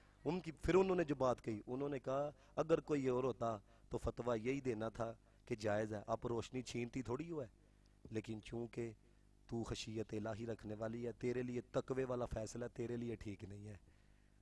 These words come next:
नहीं, नहीं, आप अंदाज़ा करो, चश्मे फलक ने ऐसे लोग भी देखे। ये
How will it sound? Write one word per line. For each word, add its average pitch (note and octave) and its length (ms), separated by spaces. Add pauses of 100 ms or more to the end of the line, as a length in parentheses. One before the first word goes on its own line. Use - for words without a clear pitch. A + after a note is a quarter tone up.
(160)
नहीं, B2 100
नहीं, C#3 120
आप C3+ 180
अंदाज़ा B2+ 380
करो, C#3 260
चश्मे C3 420
फलक A#2+ 340
ने B2 240 (380)
ऐसे D3+ 280
लोग A2+ 260
भी A2 100
देखे। G#2 360 (500)
ये C#3 120